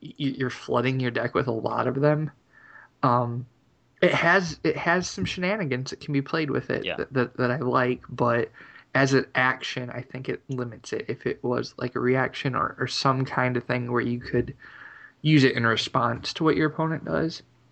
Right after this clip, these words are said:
Speaker 1: it has some potential, but
Speaker 2: Okay.
Speaker 1: I don't, I don't see myself running it for the Shadow <laughs> Operatives,
Speaker 2: Right, right.
Speaker 1: so.
Speaker 2: Yeah, I mean, uh, pretty much like you said, Force Choke kinda makes him obsolete. Uh, Nate,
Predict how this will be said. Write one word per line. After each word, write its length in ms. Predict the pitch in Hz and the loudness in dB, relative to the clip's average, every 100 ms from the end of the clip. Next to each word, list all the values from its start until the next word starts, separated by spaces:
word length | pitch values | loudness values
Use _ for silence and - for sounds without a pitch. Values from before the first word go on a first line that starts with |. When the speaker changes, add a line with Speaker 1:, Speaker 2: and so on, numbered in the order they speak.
| _ _ _ _ - _ - | _ _ _ _ -16 _ -6
Speaker 1:
it 120 | - | -2
has 280 | - 127 123 | 0 0 0
some 220 | - 117 | -6 -8
potential, 520 | - - - - - - _ - | -10 -14 -14 -12 -14 -14 _ -10
but 300 | - - - _ _ - - - - - _ _ _ _ _ _ _ _ - | -6 -6 -8 _ _ -20 -20 -20 -20 -20 _ _ _ _ _ _ _ _ -8
Speaker 2:
Okay. 220 | 151 208 - - | -6 -6 -10 -2
Speaker 1:
I 120 | 143 | 2
don't, 220 | 143 131 - | 4 2 -4
I 100 | 147 | 0
don't 160 | 156 147 | 2 0
see 100 | - | -2
myself 480 | 135 117 - 120 - _ | -2 -2 -4 -6 -10 _
running 460 | 139 123 123 120 123 | -10 -4 -2 -2 -4
it 200 | 123 - - _ _ - - | -4 -6 -12 _ _ -20 -8
for 220 | - 120 123 | -4 -2 -2
the 100 | 120 | -2
Shadow 360 | - 131 131 | -2 0 0
<laughs> 0 | |
Operatives, 560 | 127 - - 143 135 - | 2 0 0 -2 0 0
Speaker 2:
Right, 200 | 85 71 | 0 -2
right. 240 | 82 - | -6 -6
Speaker 1:
so. 320 | - 113 120 127 _ _ - | -4 -2 -2 -6 _ _ -2
Speaker 2:
Yeah, 200 | 107 85 | 0 0
I 60 | |
mean, 300 | 92 95 92 | 0 -2 -4
uh, 260 | 87 90 87 - _ | -2 -2 -2 -6 _
pretty 140 | 139 127 | -2 0
much 140 | 113 | 0
like 140 | 107 | -2
you 60 | 98 | -4
said, 200 | 104 95 | -6 -6
Force 240 | - 104 - | -2 -2 -2
Choke 280 | 90 85 | -4 -6
kinda 180 | - 87 | -8 -10
makes 280 | 85 85 - | -6 -8 -8
him 240 | 76 78 - _ _ _ _ _ _ - | -10 -12 -14 _ _ _ _ _ _ -10
obsolete. 600 | 95 90 - 87 80 - - | -6 -6 -8 -8 -8 -8 -4
Uh, 240 | 95 95 | 0 0
Nate, 280 | 117 143 - | 2 2 2